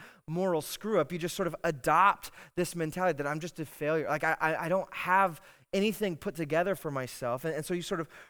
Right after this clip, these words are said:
resign into this identity of, "I, I guess this, this is just who I am,"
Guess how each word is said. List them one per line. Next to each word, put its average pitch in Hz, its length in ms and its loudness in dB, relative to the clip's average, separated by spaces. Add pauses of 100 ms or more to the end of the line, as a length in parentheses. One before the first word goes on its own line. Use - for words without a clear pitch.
resign 156 800 2
into 160 300 -4
this 131 180 -4
identity 135 400 -4
of, 120 100 -4
"I, 120 220 -6
I 135 60 -6
guess 135 300 -6
this, - 280 -14 (240)
this 143 100 -12
is 123 100 -12
just 120 240 -12
who 127 100 -12
I 107 140 -8
am," 95 160 -14